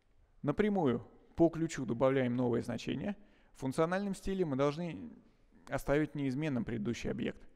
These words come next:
Значит, мы делаем просто-напросто хэш merge, то есть с-, э, добавление нового значения, результатом которого является порождение нового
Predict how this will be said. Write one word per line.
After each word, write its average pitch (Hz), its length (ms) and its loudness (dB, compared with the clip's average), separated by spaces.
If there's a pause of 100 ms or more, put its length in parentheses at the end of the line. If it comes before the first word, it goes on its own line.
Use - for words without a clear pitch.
(420)
Значит, 120 280 -4
мы 147 140 -2
делаем 143 420 4 (300)
просто-напросто 196 800 -2 (1600)
хэш - 380 4 (220)
merge, 196 340 0 (260)
то 127 80 0
есть - 240 -4 (100)
с-, - 200 -12
э, 82 460 -10
добавление 131 600 2
нового 123 360 0
значения, 185 520 -2
результатом 135 480 -2
которого 170 400 0
является 139 520 2
порождение 135 540 0
нового 127 560 0